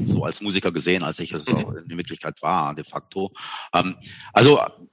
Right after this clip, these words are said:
Speaker 1: um jetzt nochmal auf deine Frage zurückzukommen, irgendwann, also wenn mein Schlagzeuger wüsste das genaue Datum, ich glaub Februar zweiundachtzig oder so hat mein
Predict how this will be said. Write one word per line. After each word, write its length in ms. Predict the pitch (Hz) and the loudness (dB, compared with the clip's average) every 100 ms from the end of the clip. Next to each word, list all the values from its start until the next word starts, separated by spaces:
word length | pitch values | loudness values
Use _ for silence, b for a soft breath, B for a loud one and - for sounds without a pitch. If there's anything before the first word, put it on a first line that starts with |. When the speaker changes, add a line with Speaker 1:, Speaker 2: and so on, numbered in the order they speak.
| _ | _
Speaker 1:
um 160 | - 135 | -4 0
jetzt 160 | 135 - | 2 2
nochmal 260 | 110 113 | 2 4
auf 80 | 110 | 2
deine 180 | 113 101 | 0 0
Frage 240 | 135 160 | 4 2
zurückzukommen, 640 | 139 135 - - 123 123 - | 2 -2 -4 -2 -2 -2 -4
irgendwann, 760 | 120 123 123 110 113 113 110 - - | 2 4 4 2 2 2 -4 -8 -6
also 240 | 92 90 | -2 0
wenn 100 | 98 | 0
mein 160 | 95 98 | 0 2
Schlagzeuger 420 | 110 127 110 101 | 2 4 4 4
wüsste 180 | 117 110 | 2 2
das 120 | - | 0
genaue 260 | 98 95 95 | 0 0 4
Datum, 420 | 85 104 123 101 | 4 4 2 -4
ich 100 | - | -2
glaub 220 | 98 - | -4 -6
Februar 680 | - - 117 120 90 104 104 | -14 4 4 6 4 2 2
zweiundachtzig 800 | - 90 92 82 - - 98 95 | -2 -2 -2 -2 -4 -4 -6 -4
oder 120 | 92 | -2
so 160 | 85 85 | -2 -6
hat 140 | - | -6
mein 200 | 87 78 | -6 -6